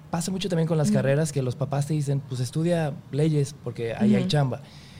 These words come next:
Speaker 1: Entonces,
Speaker 2: Sí.
Speaker 1: como que también me gusta mucho siempre abordar este lado porque,
Speaker 2: Ujú.
Speaker 1: por ejemplo, e-, esto lo platiqué hace, en otro episodio,
Speaker 2: Ujú.
Speaker 1: pero me encanta esta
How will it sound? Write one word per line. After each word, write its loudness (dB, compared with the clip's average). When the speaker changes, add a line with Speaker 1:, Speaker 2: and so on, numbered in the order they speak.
Speaker 1:
Entonces, 0
Speaker 2:
Sí. 2
Speaker 1:
como 4
que 2
también 2
me 6
gusta 2
mucho 2
siempre 0
abordar 2
este 0
lado -2
porque, -6
Speaker 2:
Ujú. 2
Speaker 1:
por -8
ejemplo, -2
e-, -6
esto 0
lo 0
platiqué -4
hace, -2
en -4
otro -4
episodio, -2
Speaker 2:
Ujú. -2
Speaker 1:
pero 2
me 0
encanta 2
esta 0